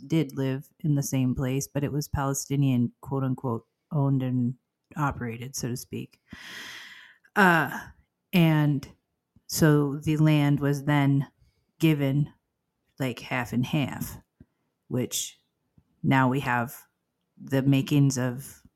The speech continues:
what would be traditional war, right? Like, what do people go to war for? Real estate, essentially. I'm going to take over this country, that country, whatever. But unfortunately, like any other country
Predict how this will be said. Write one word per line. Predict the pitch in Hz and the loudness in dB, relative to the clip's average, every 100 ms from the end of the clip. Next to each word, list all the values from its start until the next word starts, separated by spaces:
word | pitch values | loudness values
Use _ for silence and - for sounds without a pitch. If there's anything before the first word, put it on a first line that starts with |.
| _ _ _ - | _ _ _ -16
what | - 131 - 156 | -6 -4 -4 -6
would | 147 | -4
be | 143 151 123 | 0 -2 -2
traditional | - 160 151 - 151 139 123 | 0 2 4 6 6 6 4
war, | 160 131 110 | 2 2 2
right? | 110 131 135 147 | -2 -2 -4 -6
Like, | 139 127 - | -6 -6 -6
what | 123 | -4
do | |
people | 120 139 127 | -2 -4 0
go | 135 | 2
to | 143 | 2
war | 143 175 | 4 0
for? | 185 240 285 - - | 2 0 0 -4 0
Real | 285 180 | 2 2
estate, | - 202 269 _ _ _ - | 2 -2 -4 _ _ _ -2
essentially. | 156 135 147 196 339 _ _ _ - - - 160 | 2 2 0 -2 -4 _ _ _ -20 -18 -4 4
I'm | |
going | 165 160 | 6 6
to | |
take | 160 156 | 4 4
over | 156 151 | 4 4
this | 147 | 2
country, | - 151 151 147 | 4 4 6 2
that | 139 135 | 2 2
country, | 151 147 | 2 2
whatever. | 139 147 185 185 196 - - - - - - | 2 4 6 6 4 0 -18 -18 -16 -18 6
But | 226 226 | 12 12
unfortunately, | 208 202 262 269 - 202 175 175 165 | 12 12 10 10 12 12 12 6 4
like | 160 156 165 | 4 4 6
any | 160 151 | 8 8
other | 143 147 147 147 143 - | 6 4 4 2 0 4
country | 233 247 233 - 131 139 233 | 10 12 12 10 2 4 2